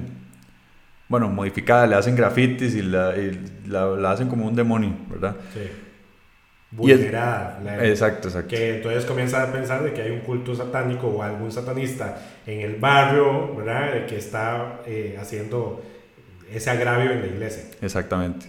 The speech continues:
Speaker 1: Entonces, donde empieza nada más, se dice que quién será el que está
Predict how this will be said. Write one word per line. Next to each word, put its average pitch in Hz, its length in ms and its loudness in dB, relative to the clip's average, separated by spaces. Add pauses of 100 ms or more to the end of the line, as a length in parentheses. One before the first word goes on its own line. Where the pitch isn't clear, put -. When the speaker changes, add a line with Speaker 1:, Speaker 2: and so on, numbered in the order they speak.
(140)
Speaker 1:
Entonces, 107 300 2
donde 123 200 4
empieza 120 500 2 (140)
nada 113 180 4
más, 131 520 2 (360)
se 110 140 -2
dice 101 180 0
que 95 220 -4
quién 104 200 0
será 110 240 4
el 113 80 0
que - 80 -4
está 98 520 2